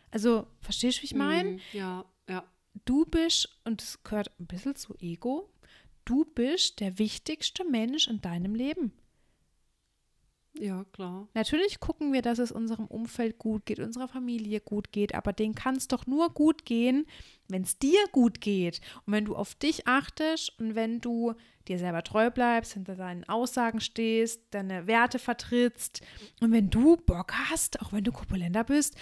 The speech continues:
Speaker 1: einen kürzeren Rock anzuziehen, dann tu's. Dann
Speaker 2: <laughs>
Speaker 1: acht doch nicht drauf,
Speaker 2: Ja,
Speaker 1: ob dich andere
Speaker 2: ja,
Speaker 1: schief angucken.
Speaker 2: ja,
Speaker 1: Die, die
Speaker 2: ja.
Speaker 1: tun dich auch nie,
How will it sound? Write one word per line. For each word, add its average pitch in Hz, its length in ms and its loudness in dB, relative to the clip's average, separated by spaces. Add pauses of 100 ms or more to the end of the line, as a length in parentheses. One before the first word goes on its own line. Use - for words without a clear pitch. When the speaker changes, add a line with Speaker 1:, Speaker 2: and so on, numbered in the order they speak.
(160)
Speaker 1:
einen 196 80 -2
kürzeren 202 460 0
Rock 208 260 -2
anzuziehen, 285 640 2 (480)
dann 214 320 2
tu's. 370 640 8 (220)
Dann 226 260 4
Speaker 2:
<laughs> 170 40 2
Speaker 1:
acht 202 440 4
doch 339 80 4
nicht 381 220 2
drauf, - 60 0 (200)
Speaker 2:
Ja, 254 60 8
Speaker 1:
ob - 120 2
dich 277 200 0
andere 277 240 2
Speaker 2:
ja, 285 40 4
Speaker 1:
schief 285 300 2
angucken. 285 380 0
Speaker 2:
ja, 277 80 0 (240)
Speaker 1:
Die, 233 100 0
die - 200 -4 (120)
Speaker 2:
ja. 180 220 -8
Speaker 1:
tun 277 200 4
dich 294 200 0
auch 247 100 6
nie, 277 200 4